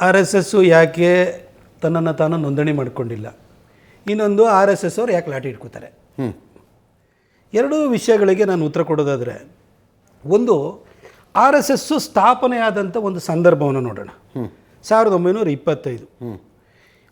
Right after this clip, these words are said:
Speaker 1: ಆರ್ ಎಸ್ ಎಸ್ ಸ್ಥಾಪನೆ ಆಗೋಕ್ಕಿಂತ ಪೂರ್ವಭಾವಿಯಾಗಿ ಒಂದಿಷ್ಟು ವಿಚಾರಕ್ಕೆ ಹೋಗೋದಾದ್ರೆ, ಸಾವಿರದ ಒಂಬೈನೂರ ಆರರಲ್ಲಿ ಮುಸ್ಲಿಂ ಲೀಗ್ ಪ್ರಾರಂಭ ಆಗುತ್ತೆ.
Speaker 2: ಹ್ಮ್.
Speaker 1: ಯಾಕೆಂದ್ರೆ, to protect the rights of Muslims ಮತ್ತು
Speaker 2: ಹೌದು.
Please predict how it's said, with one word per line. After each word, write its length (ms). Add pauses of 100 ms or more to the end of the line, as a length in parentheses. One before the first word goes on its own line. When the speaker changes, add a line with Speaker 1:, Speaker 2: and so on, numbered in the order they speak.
(140)
Speaker 1:
ಆರ್ 260
ಎಸ್ 180
ಎಸ್ 100
ಸ್ಥಾಪನೆ 540
ಆಗೋಕ್ಕಿಂತ 600
ಪೂರ್ವಭಾವಿಯಾಗಿ 880
ಒಂದಿಷ್ಟು 440
ವಿಚಾರಕ್ಕೆ 380
ಹೋಗೋದಾದ್ರೆ, 640 (580)
ಸಾವಿರದ 400
ಒಂಬೈನೂರ 420 (220)
ಆರರಲ್ಲಿ 920 (420)
ಮುಸ್ಲಿಂ 440
ಲೀಗ್ 160
ಪ್ರಾರಂಭ 340
ಆಗುತ್ತೆ. 380 (440)
Speaker 2:
ಹ್ಮ್. 200
Speaker 1:
ಯಾಕೆಂದ್ರೆ, 400
to 300
protect 580
the 160
rights 520
of 20 (360)
Muslims 580
ಮತ್ತು 280
Speaker 2:
ಹೌದು. 300